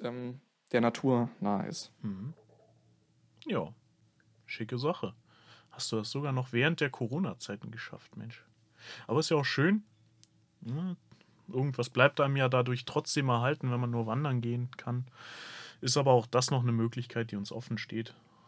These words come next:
Speaker 1: Absolut, ja. Und vor allem zu Corona-Zeiten wirklich eine Sache, die auch gut funktioniert.
Speaker 2: Ja.
Speaker 1: Vielleicht nicht in einer größeren Gruppe,
Speaker 2: Na ja, klar.
Speaker 1: aber vielleicht mit einer anderen Person oder so, das geht ja auch mal gut. Und dann vielleicht auch nur ein Wochenende,
Speaker 2: Mhm.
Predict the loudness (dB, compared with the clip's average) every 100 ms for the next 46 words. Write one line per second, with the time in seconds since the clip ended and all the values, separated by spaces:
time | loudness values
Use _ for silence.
0 | -20 -2 0 6 6 6 6 4 2 _
1 | -20 _ 0 4 4 4 4 0 -8 -4
2 | 2 4 4 2 4 2 2 -4 -12 _
3 | _ _ _ 2 4 4 2 0 2 4
4 | 2 0 -4 -4 -2 -4 -6 -12 _ _
5 | -6 -4 -4 -8 _ _ _ _ _ _
6 | 0 6 6 6 -2 -4 0 0 0 0
7 | 0 2 4 6 6 4 -4 -12 -12 -12
8 | -16 -6 2 4 4 4 2 2 0 0
9 | 2 4 6 4 4 2 4 4 4 4
10 | 2 -2 -6 -8 -6 -6 -6 -8 -10 -4
11 | 0 0 0 6 8 8 4 6 6 6
12 | 4 4 4 0 -4 _ 0 2